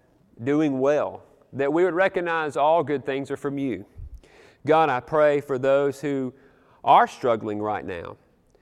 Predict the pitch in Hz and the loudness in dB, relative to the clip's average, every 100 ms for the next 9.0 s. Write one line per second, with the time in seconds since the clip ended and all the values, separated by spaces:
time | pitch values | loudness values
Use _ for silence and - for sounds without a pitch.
0 | _ - 123 127 131 120 90 87 85 139 | _ -8 0 2 2 0 -6 -8 -6 0
1 | 160 151 143 190 - 127 120 120 110 - | 0 0 0 -2 -2 -4 -2 -2 -4 -8
2 | 98 104 101 135 131 127 120 120 120 143 | -6 -4 -4 -6 -6 -6 -6 -6 -4 -6
3 | 127 117 110 113 104 113 101 131 127 135 | -4 -6 -6 -8 -10 -8 -6 0 0 0
4 | 175 117 127 131 123 117 131 135 113 123 | -2 -2 -2 -2 -6 -4 -2 -2 -4 -6
5 | 135 120 98 - 110 101 104 107 107 127 | -6 -6 -6 -6 -10 -10 -8 -8 -4 -2
6 | 127 123 120 - 156 123 104 101 107 107 | 0 -2 -6 -4 -2 -2 -2 -4 -6 -6
7 | 120 107 117 113 104 110 - _ _ - | -6 -4 -4 -4 -4 -10 -20 _ _ -4
8 | 135 139 - 139 139 - 131 127 113 95 | -2 -2 0 2 2 -2 -8 -4 -4 -4